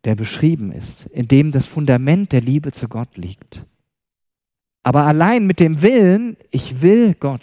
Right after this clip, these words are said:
lieben, ist noch nicht sichtbar, was die Liebe tatsächlich ist.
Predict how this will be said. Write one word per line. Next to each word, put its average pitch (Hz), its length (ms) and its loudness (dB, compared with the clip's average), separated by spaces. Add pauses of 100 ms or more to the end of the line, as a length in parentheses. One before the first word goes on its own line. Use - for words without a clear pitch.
lieben, 156 680 -2 (1300)
ist - 280 0
noch 160 140 0
nicht 151 220 0
sichtbar, 151 840 0 (420)
was 131 280 -2
die 135 100 0
Liebe 139 260 0
tatsächlich 120 640 -4
ist. - 400 -8